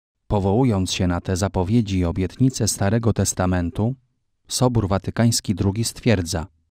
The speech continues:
„Królestwo to zajaśniało ludziom w słowach, czynach i obecności Chrystusa. Żeby wypełnić wolę Ojca, Chrystus zapoczątkował Królestwo Niebieskie na ziemi”. Równocześnie zaś Sobór uczy,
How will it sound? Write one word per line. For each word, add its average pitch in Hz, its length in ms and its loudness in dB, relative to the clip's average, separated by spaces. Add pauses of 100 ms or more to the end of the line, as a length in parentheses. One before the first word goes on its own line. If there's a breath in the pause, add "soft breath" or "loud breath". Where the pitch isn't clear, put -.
(540)
„Królestwo 123 580 4
to 113 180 2
zajaśniało 107 720 2
ludziom 92 520 4 (540)
w - 60 -6
słowach, 98 720 2
czynach 110 480 2
i 113 80 2
obecności 92 680 0
Chrystusa. - 640 0 (640)
Żeby 90 320 2
wypełnić 92 600 4
wolę 92 320 4
Ojca, 101 460 2
Chrystus 104 480 0
zapoczątkował 101 840 2
Królestwo 95 560 0
Niebieskie 95 540 0
na 95 120 2
ziemi”. 92 400 -2 (600)
Równocześnie 107 680 4
zaś 87 260 0
Sobór 98 360 4
uczy, 117 460 4